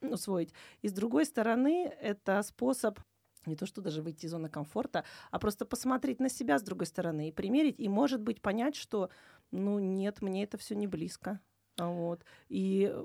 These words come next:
м, в общем, поскольку у нас выпуск был довольно большой, насколько я помню, шестнадцать человек, да, вот, все в конечном счёте ушли в разные, э, направления, да, но думаю, что никто не пожалел.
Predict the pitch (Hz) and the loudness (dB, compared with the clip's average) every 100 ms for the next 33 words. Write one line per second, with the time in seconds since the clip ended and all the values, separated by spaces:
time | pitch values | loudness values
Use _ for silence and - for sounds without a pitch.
0 | - - 135 180 190 208 196 196 208 202 | -10 -10 -4 -4 -2 -2 -2 -2 -2 0
1 | 196 185 - 202 190 180 180 180 175 170 | 0 0 -2 -4 -4 -6 -4 -2 -2 -2
2 | 165 156 339 311 - 156 160 165 165 - | -4 -4 -2 -2 -4 -8 -6 -6 -6 -6
3 | 180 156 - - 175 170 330 277 156 269 | -6 -6 -6 -8 -4 -2 -2 -2 -4 -4
4 | - - - - 170 185 165 - - 294 | -8 -20 -20 -10 -4 -2 -2 -4 0 2
5 | 339 247 247 247 214 202 - 269 285 185 | 2 0 0 0 -2 -4 0 0 0 -2
6 | 185 - 202 180 180 170 165 156 147 160 | -4 -4 -4 0 0 0 -2 -4 -6 -8
7 | - _ - - _ - 160 156 156 165 | -14 _ -20 -20 _ -6 -4 -2 -2 -2
8 | 185 190 320 370 311 277 - _ 156 175 | 0 2 4 6 4 2 -2 _ -2 2
9 | 277 302 180 196 285 285 180 220 220 - | 4 2 0 2 2 2 0 0 0 -4
10 | 180 175 185 190 190 196 185 131 | -8 -6 -6 -4 -4 -4 -2 -4